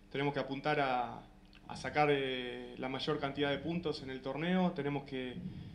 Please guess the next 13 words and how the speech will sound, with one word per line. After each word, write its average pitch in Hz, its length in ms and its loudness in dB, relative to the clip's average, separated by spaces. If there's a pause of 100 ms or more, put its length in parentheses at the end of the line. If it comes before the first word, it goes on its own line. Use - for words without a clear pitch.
(200)
mejorar, 143 640 0 (240)
este, 120 720 -12
muchísimo 147 460 -2
en 135 60 -2
la 131 100 -2
tabla 147 200 4
de 135 80 0
posiciones. 151 720 0
Hoy 143 140 0
la, 131 240 0
la 127 160 -6
posición 135 400 -2
que 131 300 -2